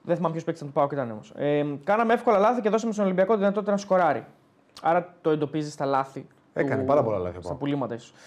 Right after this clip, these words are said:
Speaker 1: Θα πρέπει να διαχειρίζεσαι καλύτερα τις επιθετικές καταστάσεις και να μην δίνεις την ευκαιρία στον Ολυμπιακό. Θα μπορούσαμε να είχαμε αποφύγει αυτά τα λάθη.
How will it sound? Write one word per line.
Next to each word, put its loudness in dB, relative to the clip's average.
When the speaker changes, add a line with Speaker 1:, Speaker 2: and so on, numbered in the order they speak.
Speaker 1:
Θα 2
πρέπει 2
να 4
διαχειρίζεσαι 4
καλύτερα 4
τις -6
επιθετικές -2
καταστάσεις 0
και 2
να 2
μην 2
δίνεις 2
την 0
ευκαιρία 2
στον -2
Ολυμπιακό. 2
Θα 2
μπορούσαμε 0
να 0
είχαμε 2
αποφύγει -2
αυτά 0
τα 4
λάθη. 2